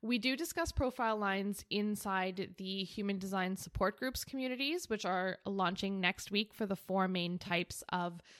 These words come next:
generator, projector, manifester, and manifesting generator. But the reason that I bring this up is that I'm a one three in my human design chart. And one three stands for investigative martyr, which on the surface is like, huh?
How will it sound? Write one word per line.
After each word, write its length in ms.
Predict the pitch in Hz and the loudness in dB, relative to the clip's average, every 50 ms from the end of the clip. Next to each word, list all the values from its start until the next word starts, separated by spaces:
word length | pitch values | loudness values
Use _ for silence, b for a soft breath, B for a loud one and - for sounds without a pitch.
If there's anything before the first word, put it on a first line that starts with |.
| B B B _ | B B B _
generator, 480 | - 302 277 277 285 285 269 285 277 269 | 2 4 4 6 6 8 8 8 6 8
projector, 680 | - - 262 214 - 214 214 - - - 233 220 214 | 6 4 6 8 6 6 6 4 0 0 2 2 2
manifester, 760 | 208 202 196 190 185 185 - 190 190 190 - - 202 202 196 - | 2 4 4 4 4 4 4 2 0 0 2 0 2 2 2 2
and 360 | - - 185 185 180 185 185 180 | 2 2 2 2 2 0 0 0
manifesting 720 | 185 175 175 170 175 - - 170 - - 185 185 175 175 | 0 0 0 0 0 -2 -2 -4 -4 -4 -4 -4 -4 -2
generator. 500 | - 170 165 156 131 127 107 - - 349 B B B B B B B B B B - | -2 -2 -2 -2 -2 -2 2 2 2 2 B B B B B B B B B B -2
But 100 | 294 233 | 0 2
the 80 | 294 | 4
reason 280 | 254 294 294 320 381 440 427 | 6 8 6 8 6 4 4
that 120 | 440 415 | 4 4
I 40 | 370 | 6
bring 200 | 277 269 254 254 | 4 4 2 2
this 140 | 240 247 - | 0 4 4
up 200 | 202 190 - 214 | 4 4 4 0
is 140 | 196 180 - | -4 -2 0
that 300 | 185 175 180 180 - - b b b b b _ _ | 2 2 2 2 0 -8 b b b b b _ _
I'm 240 | 208 226 240 254 269 | 6 8 8 8 8
a 60 | 294 | 8
one 340 | 269 247 220 208 208 214 214 | 10 10 10 8 8 6 2
three 460 | - - 196 196 190 185 190 185 - - | 2 2 2 4 6 6 6 4 4 2
in 140 | 185 190 185 | 2 2 4
my 140 | 180 175 185 | 4 4 4
human 320 | - 196 180 180 180 180 | 4 2 2 2 2 0
design 340 | 175 175 170 160 147 131 165 | 0 0 0 0 0 0 -2
chart. 340 | - - 87 - - - - b b b b b b b b | -2 -2 -4 -4 -6 -10 -12 b b b b b b b b
And 340 | - 220 220 220 226 214 226 - - - | 4 4 4 4 4 2 0 -2 -2 -2
one 460 | - 214 214 240 262 294 320 339 339 | -2 0 6 6 6 6 6 2 0
three 500 | - 269 233 240 226 220 214 220 220 214 208 - _ - | -2 0 4 6 6 8 8 6 4 2 -2 -10 _ -12
stands 440 | - - - 240 214 208 208 214 - | -10 -2 0 2 2 2 0 -2 -2
for 280 | - 202 196 196 196 190 | 2 4 6 6 6 6
investigative 800 | - - 196 190 180 190 190 - - 214 196 190 185 185 180 170 | 4 2 0 2 2 2 2 2 -2 -2 0 2 2 2 0 2
martyr, 460 | 175 170 165 156 156 165 220 262 262 - _ | 2 2 2 2 2 2 2 0 -2 -4 _
which 280 | 220 214 202 - - | 2 2 2 2 0
on 140 | - - 196 | -2 0 0
the 60 | 208 | 0
surface 380 | 202 - 233 240 - 269 247 - | 2 2 0 0 0 -2 -2 -2
is 140 | 240 220 196 | -2 0 2
like, 180 | 202 185 190 - - - - - - - - - - | 2 0 0 -2 -8 -18 -20 -20 -20 -18 -14 -2 2
huh? 160 | 269 370 | 4 4